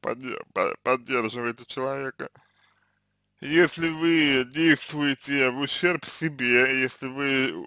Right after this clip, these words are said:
условно говоря, приносите себя в жертву ради человека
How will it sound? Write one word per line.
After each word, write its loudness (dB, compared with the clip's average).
условно -2
говоря, 6
приносите -4
себя 4
в -4
жертву 4
ради 0
человека -4